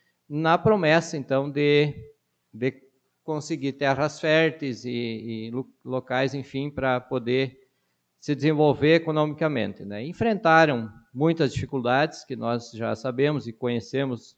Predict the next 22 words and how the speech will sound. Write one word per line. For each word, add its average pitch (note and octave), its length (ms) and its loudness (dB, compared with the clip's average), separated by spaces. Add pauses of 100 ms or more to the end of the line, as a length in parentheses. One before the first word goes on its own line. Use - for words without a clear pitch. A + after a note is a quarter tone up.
(120)
uma A2 160 -4
boa A#2 220 2
parte C3 400 0
também A#2+ 320 -2
dessa A#2 260 -6
história, B2 560 -2 (840)
ah, A#2 600 0
dos A#2 180 -6
imigrantes C3 1000 0
aqui C#3 760 -2
e B2 100 -10
depois B2+ 380 -2
foram C3+ 180 -2
se - 120 -12
espalhando, D3 500 0
chegando C3+ 380 -2
até B2+ 460 -2 (220)
nas A#2 220 -8
nossas A#2+ 440 -6
regiões B2 500 -2
aqui B2+ 440 -6 (440)
também. G#2+ 460 -2